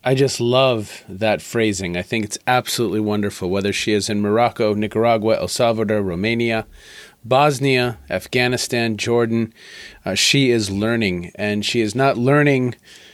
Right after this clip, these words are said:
from books, she's learning from experience,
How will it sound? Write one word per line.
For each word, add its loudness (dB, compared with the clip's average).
from -2
books, 0
she's 0
learning 0
from 0
experience, -2